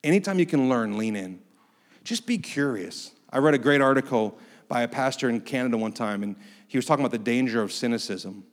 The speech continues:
and how we're an increasingly cynical world.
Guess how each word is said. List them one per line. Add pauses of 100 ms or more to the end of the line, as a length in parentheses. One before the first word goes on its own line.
(240)
and
how
we're
an
increasingly
cynical
world.